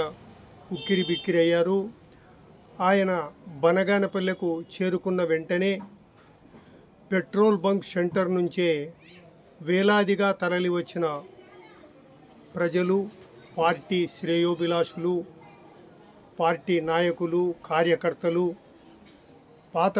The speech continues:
బస్టాండ్లో తెలుగుదేశం పార్టీ కార్యాలయం వరకు కొనసాగిన భారీ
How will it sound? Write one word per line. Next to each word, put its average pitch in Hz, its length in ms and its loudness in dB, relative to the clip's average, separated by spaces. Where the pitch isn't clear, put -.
బస్టాండ్లో 180 680 0
తెలుగుదేశం 190 600 2
పార్టీ 180 300 0
కార్యాలయం 170 640 0
వరకు 165 260 0
కొనసాగిన 165 580 0
భారీ 180 340 2